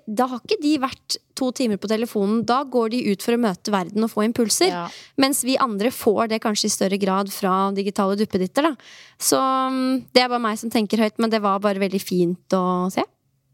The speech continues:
Speaker 1: Og få høre den kommentaren, da.
Speaker 2: Altså, ja, og det er, det er jo noe med det at treningssenterarenaen, det, det er jo den mest sosiale arenaen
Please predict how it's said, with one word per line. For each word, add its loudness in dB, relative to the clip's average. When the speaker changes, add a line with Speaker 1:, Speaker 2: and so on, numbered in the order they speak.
Speaker 1:
Og 2
få 0
høre 0
den -2
kommentaren, -2
da. -10
Speaker 2:
Altså, -4
ja, 0
og -2
det 2
er, 0
det -2
er 0
jo 2
noe 2
med 0
det 2
at -2
treningssenterarenaen, -4
det, 0
det -4
er -6
jo 0
den 2
mest -2
sosiale -2
arenaen -4